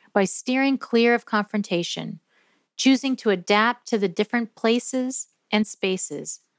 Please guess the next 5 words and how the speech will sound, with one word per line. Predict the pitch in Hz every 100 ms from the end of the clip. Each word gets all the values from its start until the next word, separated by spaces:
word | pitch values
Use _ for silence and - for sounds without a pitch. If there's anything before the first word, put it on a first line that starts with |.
| _
he | 214
found | 202 185 180
himself, | 160 160 - - - - _ _ _ _ _ _
until | 180 - 180
now. | 160 156 151 190